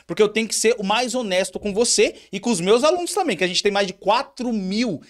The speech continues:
e seiscentos alunos dentro do nosso projeto Correios. Três mil vagas são imediatas. Você passou dentro dessas vagas, cara, tranquilo, eles são obrigados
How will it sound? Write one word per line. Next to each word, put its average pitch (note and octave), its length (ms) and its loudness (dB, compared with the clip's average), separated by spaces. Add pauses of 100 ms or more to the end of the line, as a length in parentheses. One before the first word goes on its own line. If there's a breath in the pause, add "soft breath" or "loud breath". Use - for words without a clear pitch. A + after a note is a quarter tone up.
(120)
e F3 80 -8
seiscentos G#3 720 -2
alunos F3+ 460 0 (240 loud breath)
dentro G3+ 420 -2
do F#3+ 100 -6
nosso F3+ 280 0
projeto E3 320 -2
Correios. C#3+ 420 0 (320 loud breath)
Três D4+ 360 2
mil E3+ 180 -4
vagas D#3+ 360 0
são A3 280 -2
imediatas. A3+ 720 0
Você E3 180 0
passou D4 640 0
dentro F#3 400 -4
dessas C#3 320 -2
vagas, E3+ 400 -2 (220 soft breath)
cara, E3+ 380 -2
tranquilo, A3+ 580 0
eles F#3 220 -2
são A3+ 160 2
obrigados B3+ 1120 0